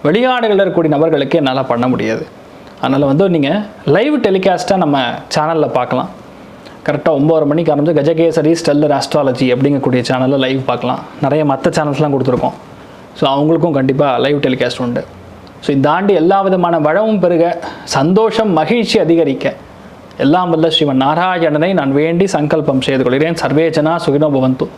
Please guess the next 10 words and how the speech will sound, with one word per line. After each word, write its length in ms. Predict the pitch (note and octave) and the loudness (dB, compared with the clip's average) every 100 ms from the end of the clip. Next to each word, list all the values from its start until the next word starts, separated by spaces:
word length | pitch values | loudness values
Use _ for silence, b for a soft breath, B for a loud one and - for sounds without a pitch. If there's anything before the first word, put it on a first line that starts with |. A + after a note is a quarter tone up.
| B B B B - | B B B B -2
சமஸ்த 340 | D#3 G3 G3+ F#3 | -2 0 0 0
சன்மங்களாணி 600 | G3 G3+ F#3+ F#3 F3+ E3+ | 0 0 2 2 0 0
பவந்தோனு 420 | D3 F3+ F#3 F#3+ E3 | 0 0 0 0 0
குண்வந்து 320 | D#3+ D3 C#3+ | 0 0 0
ததாஸ்து. 340 | E3+ E3 E3 - | 0 0 0 -2
நன்றி, 200 | C3+ B2 A#2 - - - - - - | 0 -2 -4 -10 -12 -14 -12 -10 -6
வணக்கம். 320 | B2 - - - - - - - - - - F3 | -6 -6 -8 -14 -20 -20 -20 -20 -20 -20 -8 -6
இது 100 | E3 E3+ | -4 -4
போன்ற 300 | F3 F#3 G#3+ - - - - - D#3 D#3 | -4 -4 -6 -12 -20 -20 -20 -20 -16 -6
தில 180 | F#3 A3+ | -4 -4